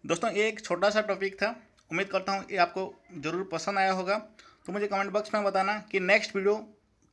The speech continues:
किसके ऊपर बनाया जाए, जिससे कि आपको काफ़ी फ़ायदा होगा। और दोस्तों, अगर आपको वीडियो पसंद आए तो ज़रूर इसमें लाइक करें और चैनल को सब्सक्राइब करें, जिससे कि आपको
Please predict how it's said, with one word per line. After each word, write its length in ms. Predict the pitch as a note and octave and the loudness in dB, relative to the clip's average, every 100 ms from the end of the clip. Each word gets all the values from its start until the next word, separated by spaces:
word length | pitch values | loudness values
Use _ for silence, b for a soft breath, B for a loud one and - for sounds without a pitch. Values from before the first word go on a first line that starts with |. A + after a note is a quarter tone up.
| - | -14
किसके 240 | - - G3+ | -10 -2 0
ऊपर 220 | F#3 G3 | 2 0
बनाया 300 | F3 F3 F3 | 2 2 2
जाए, 240 | F#3 G#3+ B3 - b b - | 2 -2 -4 -20 b b -10
जिससे 260 | D3+ - G3 | -6 -4 -2
कि 160 | G3+ - D#3 | -2 -4 -6
आपको 220 | - G3 | -4 0
काफ़ी 260 | D3+ - D#3 | 0 0 -4
फ़ायदा 260 | D3 C#3 | -4 -4
होगा। 300 | B2+ A#2+ A2 - b b _ | -4 -8 -10 -14 b b _
और 60 | F3 | -2
दोस्तों, 200 | G3+ G#3+ | 0 -2
अगर 220 | - G3+ | 2 2
आपको 200 | G#3 G#3+ | 2 0
वीडियो 180 | F3+ G3 | 0 -2
पसंद 300 | G3 - G3+ | -2 -4 0
आए 100 | G3+ | 0
तो 100 | G3 | -2
ज़रूर 280 | E3+ E3+ F#3+ | -2 -2 0
इसमें 220 | E3+ F#3 E3+ | -2 -2 2
लाइक 280 | E3 F#3 | 2 2
करें 220 | G3 G3 G3+ | -2 -2 -4
और 200 | - D#3 | -8 -6
चैनल 260 | D#3+ E3 | 0 0
को 120 | E3+ F3+ | 0 -4
सब्सक्राइब 500 | C#3 - E3+ F3 F3 | -6 -4 -2 -2 -2
करें, 240 | F#3+ G#3 - B B D#3+ | -4 -6 -12 B B -2
जिससे 180 | F#3+ | 0
कि 100 | G#3+ | 4
आपको 260 | G3+ G#3 | 2 2